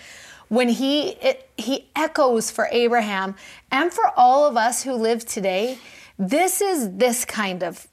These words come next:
covenant. And I love when he says this, "And I will bless her and give thee a son also of her. Yea, I will bless her, and she shall be a mother of nations.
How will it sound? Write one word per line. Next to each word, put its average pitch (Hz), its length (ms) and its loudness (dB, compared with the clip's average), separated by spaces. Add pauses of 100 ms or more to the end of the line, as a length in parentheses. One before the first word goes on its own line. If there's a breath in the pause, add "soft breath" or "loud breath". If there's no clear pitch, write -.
(100)
covenant. 175 580 -4
And 233 180 0
I 254 140 2
love 277 320 2
when 330 120 0
he 277 120 -4
says 208 300 -2
this, 208 340 -2
"And 220 180 -2
I 240 220 2
will 285 220 0
bless 226 400 0
her - 480 -4 (520 loud breath)
and 233 240 2
give 247 220 2
thee 277 140 2
a 277 80 2
son 240 300 -2
also 226 500 -2
of 214 200 -2
her. 214 480 -2
Yea, 226 320 0
I 233 140 2
will 233 160 0
bless 226 520 0
her, 165 300 -10 (440 loud breath)
and 233 120 2
she 285 300 0
shall 302 240 0
be 240 180 -2
a 226 120 0
mother 233 480 2
of 240 160 0
nations. 208 640 -2